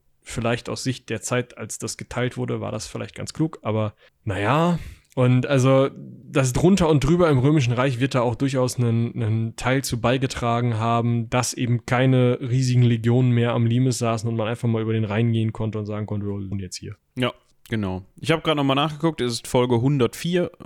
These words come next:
Speaker 2: äh, die
Speaker 1: Genau.
Speaker 2: Angelsachsen. Schön, gut. Ich würde sagen, äh, das reicht an
Speaker 1: Dann
Speaker 2: dieser
Speaker 1: müssen wir jetzt
Speaker 2: Stelle.
Speaker 1: noch mal auf die Folge zurückkommen, ähm, äh, auf die Frage zurückkommen, die du am Anfang gestellt hast.
Speaker 2: Stimmt. Und wenn man das so alles überblickt,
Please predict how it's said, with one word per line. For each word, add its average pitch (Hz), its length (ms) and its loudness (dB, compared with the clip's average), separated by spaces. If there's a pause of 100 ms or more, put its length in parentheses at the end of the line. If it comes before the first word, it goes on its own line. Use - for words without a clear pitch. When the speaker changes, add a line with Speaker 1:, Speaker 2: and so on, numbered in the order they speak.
(120)
Speaker 2:
äh, 123 120 -6
die 117 220 -8
Speaker 1:
Genau. 104 180 2
Speaker 2:
Angelsachsen. 82 640 -8 (640)
Schön, 131 280 2 (340)
gut. - 300 0 (180)
Ich - 240 -4
würde 160 180 0
sagen, 160 480 0 (100)
äh, 127 460 2
das 127 300 -4
reicht 120 500 -4 (360)
an 135 120 -4
Speaker 1:
Dann 120 80 6
Speaker 2:
dieser 131 120 8
Speaker 1:
müssen 147 180 4
wir 185 60 6
jetzt 143 80 2
Speaker 2:
Stelle. 160 140 4
Speaker 1:
noch 165 60 4
mal 185 240 2
auf 156 220 0
die 151 100 0
Folge 165 400 2
zurückkommen, 143 840 0 (340)
ähm, 123 460 2
äh, 127 120 2
auf 123 160 0
die - 100 -10
Frage 143 360 0
zurückkommen, 131 500 2
die 117 80 -2
du 117 100 4
am 110 120 2
Anfang 110 280 -2
gestellt 95 440 -6
hast. - 280 -16 (400)
Speaker 2:
Stimmt. - 460 0
Und 127 180 0
wenn 139 120 2
man 143 100 0
das 143 180 0
so 147 380 0 (260)
alles 156 340 -2
überblickt, 135 720 -4